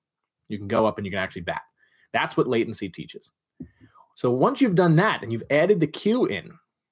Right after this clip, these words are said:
now you can move on to step three. Step three is speed and motivation. I split it up 'cause sometimes you're working on speed and sometimes you just need to work on the motivation, but they go together 'cause speed and motivation go together.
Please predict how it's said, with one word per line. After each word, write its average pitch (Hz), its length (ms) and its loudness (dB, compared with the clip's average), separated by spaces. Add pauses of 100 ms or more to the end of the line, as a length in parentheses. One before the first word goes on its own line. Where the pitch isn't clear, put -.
(420)
now 139 140 -2
you 202 100 4
can 196 140 4
move 131 180 2
on 127 140 0
to 117 60 -2
step - 420 -4
three. 214 360 0 (880)
Step 165 280 2
three 226 240 2
is 139 280 -2
speed 214 680 0
and 156 180 0
motivation. 120 640 2
I - 80 -16
split 156 360 0
it 139 80 2
up 131 180 2
'cause 117 120 -6
sometimes 185 600 0
you're 135 80 6
working 131 320 2
on 120 100 -4
speed 196 300 -4
and 147 100 -2
sometimes 135 360 -2
you 120 80 -4
just 120 280 -2
need 117 120 -4
to 110 60 -2
work 104 220 -2
on 101 80 -4
the 92 80 -4
motivation, 120 460 2
but 117 140 -4
they 151 100 4
go 110 260 2
together 143 460 -2 (240)
'cause - 100 -6
speed 113 220 -2
and 107 80 -2
motivation 101 460 -6
go - 120 -8
together. 131 300 0